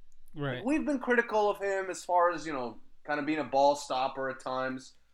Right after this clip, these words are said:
Speaker 2: But nobody questions that he's a Hall of Famer. Nobody questions that he's, you know, a top five current player, probably a top fifteen, twenty all-time player.
Speaker 1: Yeah.
Speaker 2: And he just doesn't get it, it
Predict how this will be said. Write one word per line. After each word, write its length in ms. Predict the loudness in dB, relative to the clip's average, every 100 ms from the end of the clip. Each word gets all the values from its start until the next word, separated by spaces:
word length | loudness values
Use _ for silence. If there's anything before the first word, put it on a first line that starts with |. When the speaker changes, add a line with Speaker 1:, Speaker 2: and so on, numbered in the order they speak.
| _ _
Speaker 2:
But 100 | -8
nobody 220 | -4 -2 -4
questions 560 | 2 2 2 0 0
that 100 | -2
he's 120 | -2 -4
a 60 |
Hall 280 | 0 2 0
of 120 | -2
Famer. 400 | -2 -2 -2 -2
Nobody 220 | -2 -4 -6
questions 840 | -2 0 0 -2 -4 -4 -8 -16 -20 _ _ _
that 180 | -2 -2
he's, 460 | -4 -10 -10 -12 -14 _ _ -12
you 100 | -2
know, 140 | 2 2
a 40 |
top 400 | 6 6 6 4 -4
five 400 | 2 4 4 2
current 400 | -4 0 0 -2
player, 440 | -6 -4 -2 -2 -2
probably 360 | -4 -4 -6 -8
a 60 |
top 360 | -6 -4 -4 -4
fifteen, 480 | -8 -8 -10 -12 -12
twenty 360 | -8 -6 -4
all-time 500 | -2 -4 -4 -6 -6
player. 460 | -8 -8 -6 -8 -10 _ _ _ _ _ _ _ _ _ _ _ _ _ _ _ -18 -12
Speaker 1:
Yeah. 220 | -10 -10 -14 -18 -18 -20 -20 -20 -18 -18 _
Speaker 2:
And 100 | -18
he 100 | -16
just 160 | -16 -12
doesn't 280 | -12 -12 -10
get 180 | -6 -6
it, 100 |
it 120 | -8